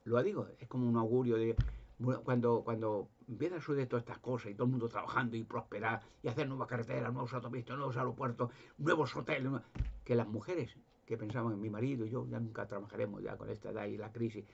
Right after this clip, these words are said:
llorarán de emoción, llorarán. Dios mío, esto no, no puede ser, esto es un milagro. Todo, y prosperar todo el mundo, hombre. Como hizo Salomón con Israel, todo Israel era rico, usamos por España, con el gran monarca, todo rico. Y habrá gente que no le guste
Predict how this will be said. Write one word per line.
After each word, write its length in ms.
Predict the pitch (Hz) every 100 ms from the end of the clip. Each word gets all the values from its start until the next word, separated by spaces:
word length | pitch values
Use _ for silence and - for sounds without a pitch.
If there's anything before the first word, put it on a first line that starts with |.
| - -
llorarán 440 | 120 110 110 127 151
de 60 |
emoción, 400 | 143 120 143 120
llorarán. 500 | 98 117 113 135 139 - - _
Dios 240 | - 104 104
mío, 160 | 143
esto 180 | 123 131
no, 180 | 117 - - -
no 60 | 117 127
puede 240 | 143 147
ser, 240 | 147 147 127
esto 200 | 127 -
es 80 | 135
un 140 | 127
milagro. 440 | 120 147 156 117 107 - 117 -
Todo, 300 | 131 135 143
y 100 | 135
prosperar 500 | 117 131 135 160 160
todo 120 | 160
el 60 | 151
mundo, 220 | 143 127
hombre. 260 | 156 139 - - -
Como 180 | - 135
hizo 160 | 165 165
Salomón 280 | 151 151 143
con 140 | 143
Israel, 380 | 120 135 151 147 - - _
todo 260 | - 156 151
Israel 440 | 151 143 143 139
era 160 | 139 135
rico, 240 | 147 147 147
usamos 320 | 127 156 156 - _ -
por 140 | 143
España, 480 | 127 - 175 123 98
con 180 | - 127
el 100 | 123
gran 120 | 160
monarca, 240 | 147 139 131
todo 260 | 214 202
rico. 360 | 160 139 113 - - - - - - - _
Y 60 | 127
habrá 240 | 120 123
gente 260 | 127 139 156
que 80 | 127
no 100 | 120
le 80 |
guste 340 | 143 175 -